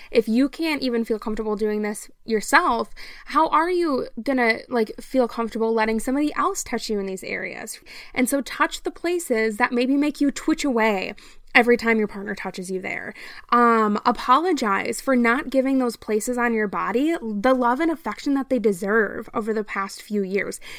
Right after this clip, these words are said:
Heal your relationship with these places on your body that make you feel uncomfortable sometimes.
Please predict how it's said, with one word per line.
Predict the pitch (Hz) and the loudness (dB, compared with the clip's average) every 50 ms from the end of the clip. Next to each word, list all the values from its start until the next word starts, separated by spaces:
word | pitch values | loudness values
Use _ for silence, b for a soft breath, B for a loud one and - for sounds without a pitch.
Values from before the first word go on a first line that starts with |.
| B B B | B B B
Heal | B - 254 311 339 339 | B 2 2 4 4 4
your | 320 320 277 | 2 2 2
relationship | 269 262 254 247 247 - 277 254 - 240 208 | 2 2 2 2 2 0 -2 0 0 0 0
with | 233 214 - | 0 0 0
these | 208 208 220 233 208 - | 0 0 0 0 -2 -4
places | - - - 214 220 214 - 220 208 208 | -8 -4 0 0 0 2 0 -2 -2 0
on | 190 196 196 | -4 -4 -4
your | 185 185 185 | -4 -6 -4
body | 180 170 170 185 220 254 294 | -2 -2 -2 0 0 -2 0
that | 269 262 226 - | 0 0 0 0
make | 214 208 208 202 - | 0 -2 -2 -2 -2
you | 240 220 | -6 -4
feel | - 254 240 233 | -2 0 2 2
uncomfortable | 226 220 208 - - 180 214 214 233 190 185 - | 0 0 -2 -6 -6 -6 -4 -4 -4 -4 -4 -8
sometimes. | - - - - 208 - - - - - - - - | -10 -12 -12 -14 -12 -12 -12 -12 -12 -12 -12 -14 -14